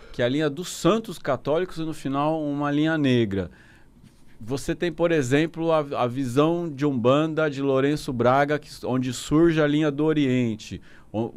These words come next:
depois você tem uma visão de Rubens Saraceni com quatorze orixás. O caboclo não discute.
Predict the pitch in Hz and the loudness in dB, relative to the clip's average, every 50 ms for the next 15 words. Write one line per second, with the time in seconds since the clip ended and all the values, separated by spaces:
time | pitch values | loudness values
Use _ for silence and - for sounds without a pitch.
0 | 80 98 110 113 - - 143 151 143 151 147 - - 151 151 - 151 147 147 147 | -10 -4 -4 -4 -2 2 0 0 0 -2 -8 -6 -6 -6 -2 -2 0 0 0 0
1 | 147 139 135 139 127 117 131 139 147 156 160 165 170 170 170 165 165 160 147 139 | -2 -4 -4 -4 -6 -2 0 2 2 2 2 2 2 2 2 2 0 -2 -2 -2
2 | 156 165 151 156 151 156 151 156 160 147 147 139 156 151 156 151 156 147 - - | 0 2 2 2 2 0 0 2 2 0 0 0 -2 -4 -4 -4 -8 -8 -4 -4
3 | 143 135 - 156 160 147 165 156 151 147 - - 131 127 131 175 190 - - 220 | -4 -2 -2 -4 -4 -2 -4 -4 -4 -6 -6 -2 -2 -2 -2 -4 -12 -12 -6 -6
4 | 214 208 214 214 220 214 214 208 226 220 - - - 233 240 247 247 233 - - | -4 -4 -4 -6 -6 -10 -10 -8 -8 -8 -10 -8 -10 -10 -10 -10 -12 -14 -14 -16
5 | 139 120 | -16 -16